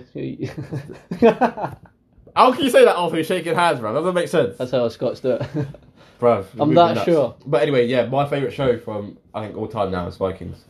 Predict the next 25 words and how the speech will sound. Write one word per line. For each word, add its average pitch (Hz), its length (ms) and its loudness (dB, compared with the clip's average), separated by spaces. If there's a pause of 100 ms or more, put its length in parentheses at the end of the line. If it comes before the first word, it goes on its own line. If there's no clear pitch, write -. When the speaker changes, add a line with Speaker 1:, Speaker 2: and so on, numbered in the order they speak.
Speaker 2:
Vikings. 98 320 -2
If 92 80 -8
you 120 120 -4
haven't 143 300 0
watched 117 200 -2
Vikings, 110 680 -2 (880)
go 123 180 2
watch 110 300 -2
it, 98 220 -6
'cause - 80 -14
it's, 95 220 -8 (120)
there's, 98 420 -6
it's 104 140 -8
still 120 180 0
carrying 101 300 -2
on. 95 180 -2
Like, 90 140 -4
there's 85 140 -6
one 95 180 -2
more 87 360 -6
season, 98 240 -12
supposedly 120 360 0
one 92 140 -8
more 95 100 -6
season, 87 400 -14